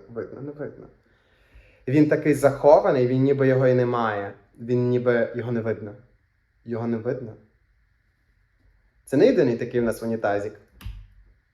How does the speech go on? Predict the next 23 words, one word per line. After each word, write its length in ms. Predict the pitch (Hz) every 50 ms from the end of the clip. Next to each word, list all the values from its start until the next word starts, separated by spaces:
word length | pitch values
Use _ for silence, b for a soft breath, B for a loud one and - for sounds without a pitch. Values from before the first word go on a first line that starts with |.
| _ _ _ _ _ _ _ _ _ _ -
О, 420 | 143 147 147 139 123 113 - - -
о, 340 | 147 143 135 127 117 117 117
у 40 | 127
нас 280 | 131 143 139 - -
є 180 | 131 135 135 127
ще 300 | - - - 135 127 120
холодильник. 840 | - - - 135 127 127 127 127 139 151 160 165 147 135 120 131
Я 100 | 139 147
не 120 | 151 160 156
знав, 260 | 151 175 165 156 143
як 120 | 135 -
його 120 | 135 127 127
назвати, 500 | 131 127 123 131 156 202 - - 139 - B B B B B B
але 80 | 131 123
це 100 | 123 151
якийсь 200 | 151 151 160 -
такий 200 | 147 143 156 151
холодильник-термінатор. 1300 | 151 - 151 143 143 139 147 147 143 143 131 - - 143 127 123 131 131 131 127 120 110 110 - - - - - b b b b b b b b
Бачите, 560 | 127 139 151 160 160 175 160 - 127 113 113 B B B B B
йому 280 | 120 131 135 135 143 143
море 420 | 143 147 151 151 143 135 127 123
по 180 | 123 - 120 113
коліно. 640 | - 123 113 113 110 110 107 101 92 92 101